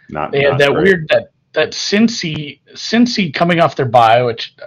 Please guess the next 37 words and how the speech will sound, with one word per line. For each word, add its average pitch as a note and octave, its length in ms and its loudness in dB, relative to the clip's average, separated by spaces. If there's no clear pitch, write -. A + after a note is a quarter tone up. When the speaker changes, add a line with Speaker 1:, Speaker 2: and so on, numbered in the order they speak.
Speaker 2:
again, A2 280 -10
we A2 80 -8
don't G#2 180 -4
know G2+ 100 -6
what G2+ 160 -6
that G2 160 -8
team G2+ 300 -8
will, G#2 160 -10
that G2+ 160 -2
team A#2 180 -4
might G#2+ 240 -2
not G2 160 -4
be G2 100 -14
very G2 240 -10
good, G#2+ 240 -6
but - 120 -10
Cincy G3+ 460 2
off - 160 2
their C3+ 120 2
bye C3 280 6
in A#2 140 0
a A2 60 0
weird C3 340 -6
sandwich C#3 600 -2
of G#2+ 160 -6
probably D3+ 480 0
some G#2+ 220 -8
track G#2 360 -4
meet D#3 220 -8
games D#3+ 440 -4
if G#2+ 120 -14
the A#2+ 80 -4
<laughs> G2 140 0
offense - 300 -16
plays B2+ 280 -8
okay. C#3 480 -4
Speaker 1:
Yep. F2 200 -4